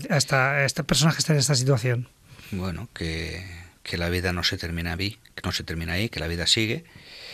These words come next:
Speaker 2: eh, que no hay que rendirse, que, que no hay que rendirse por muchos motivos. El, como he dicho antes, eh, cuando te llega esa situación hay dos caminos, hacia arriba o hacia abajo.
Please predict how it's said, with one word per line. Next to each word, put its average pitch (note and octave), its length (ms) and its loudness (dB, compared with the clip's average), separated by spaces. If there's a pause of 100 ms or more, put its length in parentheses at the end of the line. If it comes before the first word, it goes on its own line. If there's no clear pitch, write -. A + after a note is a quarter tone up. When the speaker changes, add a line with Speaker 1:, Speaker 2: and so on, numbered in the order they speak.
(420)
Speaker 2:
eh, G2 400 0
que F#2 80 -2
no F2+ 80 0
hay E2+ 80 -4
que E2+ 100 -4
rendirse, F2 540 0 (120)
que, - 600 -6 (720)
que - 120 -8
no F2 80 -2
hay F2+ 80 -2
que G2+ 120 -2
rendirse G#2 640 2
por G#2 220 -4
muchos G#2+ 300 -4
motivos. F#2+ 680 -4
El, F2+ 880 -6 (600)
como G2 240 0
he G#2+ 40 2
dicho A2 240 2
antes, A2 360 2 (640)
eh, G2+ 320 2
cuando G2 220 -2
te F#2 240 -2
llega G2+ 180 4
esa A2 220 4
situación G#2+ 640 2
hay A#2 100 2
dos A#2 160 2
caminos, G2 560 0
hacia F2 420 -6
arriba A2 380 2
o A2 80 2
hacia G#2 200 0
abajo. G2+ 360 0